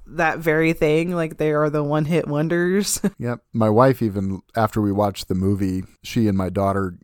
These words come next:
Speaker 2: Googled to see if The Wonders were ever a real band.
Speaker 1: <laughs> No.
Speaker 2: Uh, and, of course, they weren't. But it, it's so, 'cause there's just so much authenticity in the way this film
Speaker 1: There
Speaker 2: is
Speaker 1: is. If
Speaker 2: portrayed,
Speaker 1: everything
Speaker 2: you know?
Speaker 1: feels like it,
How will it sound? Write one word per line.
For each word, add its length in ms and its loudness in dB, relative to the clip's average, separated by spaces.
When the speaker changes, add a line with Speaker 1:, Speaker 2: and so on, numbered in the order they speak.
Speaker 2:
Googled 500 2
to 80 0
see 160 2
if 120 4
The 100 4
Wonders 480 2
were 320 0
ever 300 2
a 20 2
real 280 2
band. 500 -2
Speaker 1:
<laughs> 200 -18
No. 160 -4
Speaker 2:
Uh, 560 0
and, 400 0
of 100 -4
course, 280 -2
they 100 -2
weren't. 340 -8
But 200 4
it, 260 -14
it's 280 -2
so, 480 0
'cause 200 2
there's 260 6
just 180 0
so 120 6
much 200 2
authenticity 840 0
in 80 -2
the 80 -2
way 220 0
this 500 -6
film 200 2
Speaker 1:
There 120 4
Speaker 2:
is 160 2
Speaker 1:
is. 100 -10
If 80 -20
Speaker 2:
portrayed, 320 4
Speaker 1:
everything 320 4
Speaker 2:
you 60 0
know? 60 -6
Speaker 1:
feels 260 4
like 180 6
it, 100 2